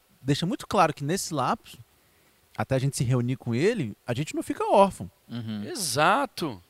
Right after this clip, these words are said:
Speaker 1: Então, assim,
Speaker 3: Exato.
Speaker 1: não tem, cara, assim, com todo respeito ao sensacionismo, carece de, carece de texto bíblico,
Speaker 2: Carece.
Speaker 1: né?
Speaker 3: Não,
Speaker 1: É.
Speaker 3: e, e eu acho muito raso, assim, você,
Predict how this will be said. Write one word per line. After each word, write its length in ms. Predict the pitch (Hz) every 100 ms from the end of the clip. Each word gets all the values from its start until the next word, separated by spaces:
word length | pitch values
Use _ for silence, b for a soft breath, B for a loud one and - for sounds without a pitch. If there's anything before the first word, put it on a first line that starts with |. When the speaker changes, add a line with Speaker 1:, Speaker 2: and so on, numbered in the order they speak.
| _
Speaker 1:
Então, 140 | - 415
assim, 220 | - 330 _ - -
Speaker 3:
Exato. 320 | 294 180 -
Speaker 1:
não 260 | 214 220
tem, 300 | 220 311 127
cara, 320 | 170 294 208 165 - - - 117
assim, 240 | 175 214 156
com 200 | - 190
todo 200 | 262 254
respeito 300 | 214 196 190
ao 60 |
sensacionismo, 640 | 185 180 165 165 160 190 185
carece 500 | 202 165 180 - 185
de, 420 | 175 147 117 107 _ b b b b -
carece 320 | 208 196 175
de 80 | 147
texto 260 | 143 -
bíblico, 360 | 120 113 98 120
Speaker 2:
Carece. 580 | 160 123 120 117 - - _
Speaker 1:
né? 80 | 220
Speaker 3:
Não, 160 | - 104
Speaker 1:
É. 140 | -
Speaker 3:
e, 460 | 151 165 123 165 -
e 40 |
eu 100 | 131
acho 340 | 117 120 143 143
muito 220 | 151 -
raso, 480 | 101 113 131 123 110
assim, 240 | - 117
você, 460 | 107 104 - 107